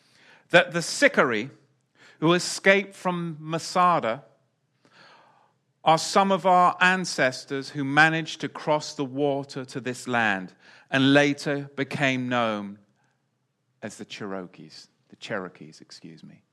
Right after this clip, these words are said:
The Siccary, those who had the short dagger, the assassins, those that we've talked about.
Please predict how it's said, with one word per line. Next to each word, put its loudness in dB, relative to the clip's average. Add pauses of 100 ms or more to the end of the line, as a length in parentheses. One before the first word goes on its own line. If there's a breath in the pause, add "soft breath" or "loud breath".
(1300)
The -10
Siccary, -6 (360)
those 2
who -6
had -4
the -10
short -6
dagger, 0 (180)
the -4
assassins, -6 (460 loud breath)
those 0
that -6
we've -6
talked -6
about. -8